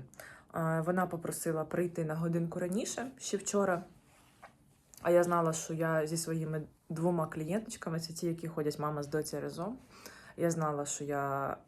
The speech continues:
е, точно на годину раніше звільнюсь, ніж зазвичай. Е, тому чекаю її третю свою на тринадцяту нуль нуль. Це взагалі моя постійна клієнточка була,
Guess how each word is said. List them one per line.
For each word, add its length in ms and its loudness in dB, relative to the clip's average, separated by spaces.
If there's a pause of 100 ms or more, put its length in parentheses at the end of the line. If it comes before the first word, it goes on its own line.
е, 40 -4 (340)
точно 320 4
на 100 0
годину 600 0 (920)
раніше 460 2
звільнюсь, 480 -2 (1300)
ніж 180 4
зазвичай. 600 0 (720)
Е, 240 2
тому 500 0 (580)
чекаю 640 2
її 380 -4 (480)
третю 280 -4
свою 320 -8 (240)
на 320 -4
тринадцяту 640 -6 (220)
нуль 120 -8
нуль. 280 -10 (400)
Це 100 -2
взагалі 360 -2
моя 200 -4
постійна 400 -2
клієнточка 600 -2
була, 360 0